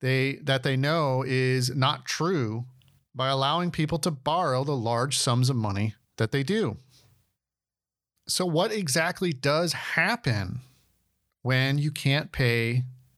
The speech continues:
your student loans? And first, you need to understand there is generally a grace period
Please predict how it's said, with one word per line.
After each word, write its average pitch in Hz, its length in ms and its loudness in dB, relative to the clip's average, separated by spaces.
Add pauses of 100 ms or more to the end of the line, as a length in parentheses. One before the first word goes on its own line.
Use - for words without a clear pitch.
your 127 120 2
student 123 400 0
loans? 131 680 -2
And 127 160 -2
first, 180 500 -2 (840)
you 135 100 0
need 202 180 2
to 202 100 0
understand 165 560 2
there 143 140 0
is 131 560 0
generally 160 500 0
a 131 80 -2
grace 135 440 0
period 101 560 -2